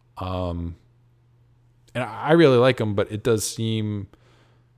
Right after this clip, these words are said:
you know, yeah, you have a lot of cases and you're trying to curb the, the spread of the virus, but, you know, you do have to figure out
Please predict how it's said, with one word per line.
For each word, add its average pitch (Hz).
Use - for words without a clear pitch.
you 101
know, 95
yeah, 101
you 101
have 98
a 101
lot 95
of 92
cases 95
and 90
you're 90
trying 92
to 87
curb 92
the, 90
the 92
spread 95
of 92
the 90
virus, 85
but, 76
you 87
know, 73
you 117
do 117
have 104
to 92
figure 98
out 95